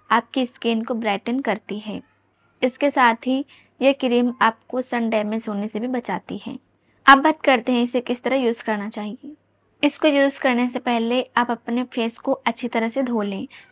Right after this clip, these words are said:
फेस को धोने के बाद इस क्रीम को अपने फेस और नेक पर अच्छे से लगाकर मसाज करें। आप इसे दिन में दो बार भी यूज़ कर सकती हैं ताकि आपका फेस मॉइस्चराइज रहे। अब बात करते हैं इसके साइड इफ़ेक्ट की।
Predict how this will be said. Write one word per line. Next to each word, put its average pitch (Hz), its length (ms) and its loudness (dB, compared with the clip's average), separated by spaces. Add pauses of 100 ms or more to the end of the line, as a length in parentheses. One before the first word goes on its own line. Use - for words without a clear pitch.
(140)
फेस 254 220 4
को 285 140 2
धोने 240 280 2
के 226 120 -4
बाद 233 300 2
इस 240 140 -6
क्रीम 233 300 -2
को 226 120 -4
अपने 226 280 -4
फेस 226 400 -4
और 226 120 0
नेक 208 180 -8 (100)
पर 262 140 -4 (320)
अच्छे 226 240 0
से 247 100 -2
लगाकर 220 420 -2
मसाज 240 440 -4
करें। 220 300 -10 (360)
आप 254 180 8
इसे 277 160 2
दिन 247 180 2
में 247 180 2
दो 233 120 4
बार 220 180 0
भी 233 160 -2
यूज़ 254 180 -6
कर 202 140 -2
सकती 214 400 -8
हैं 196 140 -6
ताकि 220 340 -4
आपका 226 320 -2
फेस 240 260 -6
मॉइस्चराइज 214 560 -6
रहे। 208 300 -6 (720)
अब 254 100 2
बात 285 260 4
करते 220 280 -2
हैं 220 80 -4
इसके 269 200 -6
साइड 196 280 -2
इफ़ेक्ट 190 300 -10
की। - 220 -16